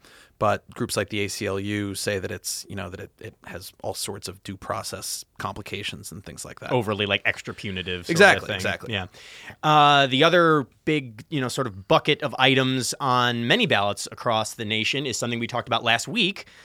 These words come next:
Speaker 2: uh, with Diana Novak Jones, and it has to do with the legalization of marijuana.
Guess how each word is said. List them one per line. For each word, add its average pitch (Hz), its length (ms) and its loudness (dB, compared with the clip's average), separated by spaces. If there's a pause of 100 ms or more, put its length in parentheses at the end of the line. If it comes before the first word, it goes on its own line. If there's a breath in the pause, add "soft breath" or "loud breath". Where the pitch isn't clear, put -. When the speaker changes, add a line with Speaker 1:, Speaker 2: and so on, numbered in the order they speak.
(160 soft breath)
Speaker 2:
uh, 113 240 4
with 110 120 -2
Diana 117 320 2
Novak 117 340 0
Jones, 143 380 0
and 123 100 -4
it 107 40 -4
has 110 180 -2
to 131 80 -8
do 110 280 0
with 107 360 -4
the 113 80 -6
legalization 104 800 -4
of 95 180 -10
marijuana. 113 640 2